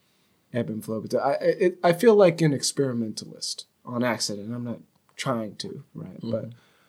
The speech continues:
Speaker 1: I feel like it's cool to get to see things at the bleeding edge or see things that are,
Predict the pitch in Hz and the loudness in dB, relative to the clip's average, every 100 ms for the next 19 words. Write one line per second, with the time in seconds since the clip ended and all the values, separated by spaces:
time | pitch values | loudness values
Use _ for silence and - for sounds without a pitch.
0 | _ _ _ _ _ _ _ _ 143 - | _ _ _ _ _ _ _ _ -2 6
1 | 165 160 156 - 135 - - 160 165 165 | 8 8 4 2 -2 -4 2 6 6 4
2 | 143 127 135 - 120 - - 143 139 135 | 0 0 -2 -2 2 4 6 4 2 0
3 | - 127 117 113 - - 127 120 117 127 | 2 2 2 -2 -4 -4 -4 -4 -2 -2
4 | 127 123 117 120 123 120 113 - _ 120 | -2 -2 -4 -6 -6 -6 -6 -8 _ -10
5 | 117 110 110 113 _ _ _ _ - - | -8 -6 -8 -10 _ _ _ _ -4 0
6 | 160 156 - 131 127 123 120 - - _ | 2 2 2 0 2 -2 -4 -6 -6 _
7 | _ _ _ _ 127 120 _ _ _ _ | _ _ _ _ -10 -10 _ _ _ _
8 | _ _ _ _ _ _ _ _ - 135 | _ _ _ _ _ _ _ _ -8 0
9 | 143 143 139 135 | 4 6 6 4